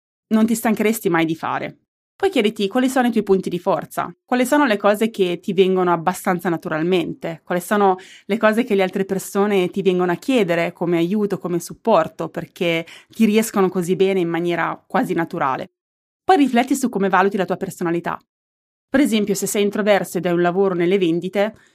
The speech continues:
ecco, forse quella non è la carriera per te, perché prosciugherebbe completamente le tue energie, quindi magari la tua carriera dovrebbe essere una carriera in cui hai un po' più di lavoro autonomo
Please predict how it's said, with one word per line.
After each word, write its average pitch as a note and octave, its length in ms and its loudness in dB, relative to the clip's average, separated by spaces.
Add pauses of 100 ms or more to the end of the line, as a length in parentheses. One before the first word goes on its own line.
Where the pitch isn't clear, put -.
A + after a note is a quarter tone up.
ecco, E3 280 -8
forse A3 320 -2
quella G3 200 4
non E3 120 0
è E3+ 80 0
la D#3+ 100 -2
carriera D#3+ 340 -2
per D#3+ 200 -6
te, F#3+ 320 0
perché F#3+ 260 -4
prosciugherebbe F#3 560 -2
completamente E3+ 560 -4
le E3 80 -6
tue E3 100 -6
energie, E3 600 -2
quindi F#3 260 -2
magari E3 340 -2
la F3+ 80 -4
tua E3+ 120 -10
carriera E3+ 340 0
dovrebbe E3 320 -4
essere E3+ 260 -6
una E3 120 0
carriera E3+ 340 0
in F#3+ 140 2
cui F3+ 340 -4
hai F3 80 0
un E3 160 -2
po' F3 160 -6
più F#3 160 -8
di F3+ 80 2
lavoro E3+ 380 0
autonomo E3 840 0